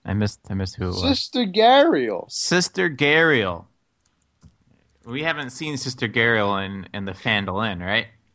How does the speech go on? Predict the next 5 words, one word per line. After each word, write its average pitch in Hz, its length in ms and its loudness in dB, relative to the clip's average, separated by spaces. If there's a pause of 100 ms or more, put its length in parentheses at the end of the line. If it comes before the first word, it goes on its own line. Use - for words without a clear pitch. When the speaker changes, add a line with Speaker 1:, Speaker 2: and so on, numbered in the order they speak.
(220)
Speaker 2:
Sister 214 440 -4
Gariel 196 680 4 (2000)
of 190 160 0
the 175 100 0
Shrine 147 680 0